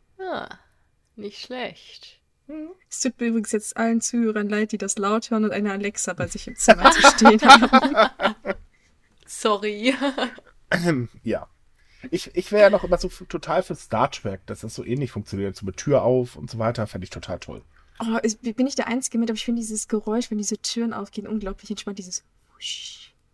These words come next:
Speaker 3: Äh, ja, da gibt's bestimmt
Speaker 2: Ich,
Speaker 3: auch
Speaker 2: ich
Speaker 3: eine
Speaker 2: weiß
Speaker 3: App, da gibt's bestimmt eine App für, wo du das zwei Stunden lang abspielen lassen kannst.
Speaker 2: <laughs> Ich weiß, dass es so, so, so einen T-, äh, K-, Türknopf gibt, den man kaufen kann auf Amazon oder so, wo man das halt, dieses Geräusch dann praktisch hat.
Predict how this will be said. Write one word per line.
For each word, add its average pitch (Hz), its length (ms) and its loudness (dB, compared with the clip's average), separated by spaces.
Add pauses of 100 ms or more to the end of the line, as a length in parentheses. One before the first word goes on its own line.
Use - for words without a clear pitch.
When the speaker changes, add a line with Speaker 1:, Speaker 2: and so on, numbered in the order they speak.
(180)
Speaker 3:
Äh, 120 380 4 (460)
ja, 90 280 -6 (160)
da 110 80 -8
gibt's 123 180 -10
bestimmt - 280 -4
Speaker 2:
Ich, 127 40 0
Speaker 3:
auch 135 80 0
Speaker 2:
ich 143 100 0
Speaker 3:
eine 285 100 2
Speaker 2:
weiß - 80 0
Speaker 3:
App, - 120 -6
da 127 80 -6
gibt's 143 220 -6
bestimmt 156 320 -4
eine 156 100 -6
App 147 160 -2
für, 147 240 -4
wo 139 60 -2
du - 80 0
das 123 100 0
zwei 139 180 -2
Stunden 135 240 -10
lang 254 140 -2
abspielen 95 320 -6
lassen 92 240 -8
kannst. 95 240 -12 (100)
Speaker 2:
<laughs> 247 300 -6 (260)
Ich 254 140 -2
weiß, 254 160 -2
dass - 180 -8
es - 140 -4
so, 226 180 -2
so, 214 260 -4
so 202 120 -6
einen 202 220 -10
T-, 202 140 -10
äh, 190 340 -8
K-, - 140 -18 (100)
Türknopf - 600 -8
gibt, - 200 -10
den 196 80 -4
man 190 140 -8
kaufen 208 340 -10
kann 196 240 -10
auf 202 200 -12
Amazon 196 440 -4
oder 190 180 -8
so, 202 240 -8 (340)
wo 202 60 -4
man 208 100 0
das 208 160 -2
halt, 196 140 -4 (100)
dieses 196 240 -6
Geräusch 214 440 0
dann 196 160 -6
praktisch - 400 -8
hat. 175 260 -6